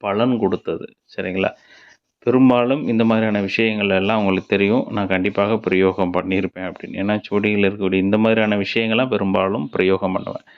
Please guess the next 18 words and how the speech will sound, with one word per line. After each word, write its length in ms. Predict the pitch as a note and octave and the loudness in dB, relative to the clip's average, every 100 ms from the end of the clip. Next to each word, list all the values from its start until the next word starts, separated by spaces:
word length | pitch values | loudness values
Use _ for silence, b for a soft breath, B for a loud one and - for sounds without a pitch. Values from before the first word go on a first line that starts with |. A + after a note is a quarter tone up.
| b b _ | b b _
நான் 180 | A#2 | -4
வந்து 160 | A#2+ A#2+ | 0 2
அந்த 140 | A2+ A2+ | 4 2
சித்து 440 | A#2+ A2+ - B2+ B2 A#2+ - - | 0 -6 -4 0 2 0 -2 -10
வேலைகள், 480 | A2+ G#2+ G#2+ G#2+ G#2 | -8 -4 -2 0 -2
அந்த 280 | - G#2+ A#2 | 2 2 4
மாதிரியான 420 | A#2+ A#2 A#2 A2+ | 4 4 2 0
விஷயங்கள் 500 | G#2+ G#2 A#2 A2 G#2+ | -2 -2 -2 0 0
தான் 120 | A#2+ A2+ | 0 0
நமக்கு 280 | G2+ F#2 | 0 -2
பெருசா 320 | F#2+ G2+ - G2+ | -2 -2 0 0
இன்ட்ரெஸ்ட் 440 | F#2+ G2 F#2+ - | 2 0 -2 -4
இருக்காது. 320 | F#2 - A2+ | -8 -2 0
அது 160 | - A2 | 2 4
மாதிரியான 440 | A2+ A2+ A2+ A2 | 4 4 2 0
விஷயங்கள் 540 | G#2+ - A2 G#2+ G#2 G#2+ | -2 -4 -6 -4 -4 -2
தான் 140 | C3 | 0
பெரும்பாலும் 580 | G#2+ G2 G2 G2 G2 G2 | 0 0 0 2 0 -2